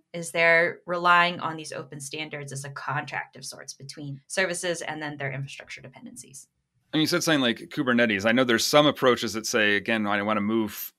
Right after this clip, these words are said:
Speaker 2: to a cloud hosted, instead of just taking my app and deploying it, I'm going to first package it up in Kubernetes, and then I'm gonna put it on the cloud. Does that mean I'm cloud native because it's in Kubernetes?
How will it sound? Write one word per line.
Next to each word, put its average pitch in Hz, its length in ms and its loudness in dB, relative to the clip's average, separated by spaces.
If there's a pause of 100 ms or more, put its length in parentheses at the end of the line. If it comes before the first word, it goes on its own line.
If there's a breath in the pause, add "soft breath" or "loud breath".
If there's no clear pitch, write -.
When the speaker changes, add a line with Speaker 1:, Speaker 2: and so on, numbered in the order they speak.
(140)
Speaker 2:
to 101 240 -2
a 95 60 -2
cloud 113 320 4
hosted, 123 460 2 (240)
instead 120 300 0
of 104 80 -4
just 113 180 -2
taking 120 240 0
my 113 280 4
app 107 340 0
and 104 120 -8
deploying 110 500 0
it, 104 180 0 (220)
I'm 131 100 2
going 120 140 2
to 98 80 -6
first - 340 2
package 156 320 2
it 120 80 2
up 135 160 8
in 117 80 0
Kubernetes, 113 500 4
and 131 240 0
then 160 380 4 (100)
I'm 117 140 -2
gonna 113 140 0
put 120 180 2
it 107 80 6
on 101 80 4
the 95 60 -2
cloud. 92 300 6 (280 loud breath)
Does 110 160 0
that 104 160 6
mean 131 140 4
I'm 127 100 2
cloud 131 260 8
native 135 360 6
because 110 280 2
it's 92 140 -8
in 110 160 2
Kubernetes? 107 640 0